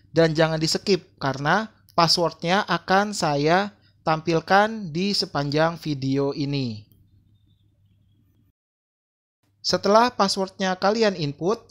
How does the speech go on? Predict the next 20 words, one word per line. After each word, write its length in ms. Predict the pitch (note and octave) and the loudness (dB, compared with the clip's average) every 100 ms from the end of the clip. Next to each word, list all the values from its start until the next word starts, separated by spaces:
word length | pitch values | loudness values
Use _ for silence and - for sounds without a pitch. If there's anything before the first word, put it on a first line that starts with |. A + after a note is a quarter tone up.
| E3 | 0
lalu 320 | D3 D#3 F#3 | 0 0 -4
kalian 480 | D3 C#3 D3+ F3 F#3 | -4 -4 -2 -2 -4
tekan 400 | - D#3+ D#3+ E3 D3 | -6 -2 -2 -4 -10
OK, 480 | - C#3 C3+ G3 B3+ _ _ _ _ _ _ _ _ _ _ - | -8 -6 -4 -4 -6 _ _ _ _ _ _ _ _ _ _ -6
maka 560 | C3+ C3 D#3+ F#3+ A3+ - | -6 0 2 2 0 -6
proses 560 | F3 F3 - F#3+ F3+ - | -6 -4 -2 -2 -2 -4
ekstrak 560 | D#3+ - E3+ F3+ - | -6 -2 2 2 0
akan 240 | C#3 C#3+ C#3+ | -4 -4 -4
berjalan. 720 | C#3 C3+ C#3+ D#3 C#3+ A#2+ A#2 _ _ _ _ | -4 2 4 6 4 2 -8 _ _ _ _
Dan 240 | C#3+ E3+ G3+ | 4 4 4
ini 240 | G3 F#3 | 0 -2
dia 320 | D#3+ D3 F#3 | 0 4 4
folder 560 | G3+ - F#3 F#3+ F#3+ G#3+ F3 | 2 2 2 2 2 0 2
hasti-, 560 | F3 F3+ - F#3+ G3 | 2 2 0 -4 -4
hasil 480 | - F3+ F#3 - G3 F3+ | -2 2 2 4 0 0
ekstraknya, 640 | D#3 - D#3 D3 E3 D#3 | -2 -2 -4 -4 -4 -6
teman-teman. 480 | C#3 C#3 C#3+ C3+ A#2+ - _ - - _ | -6 -6 -4 -4 -4 -12 _ -20 -20 _
Kalian 480 | - C#3+ C#3+ C#3+ C#3+ | 0 2 2 0 -2
buka 480 | C3 - E3 F#3 - | -6 -2 0 0 -4
foldernya 720 | - D3 C#3+ C#3 C3 D3 A3 | -8 -4 -2 -4 -4 -2 -2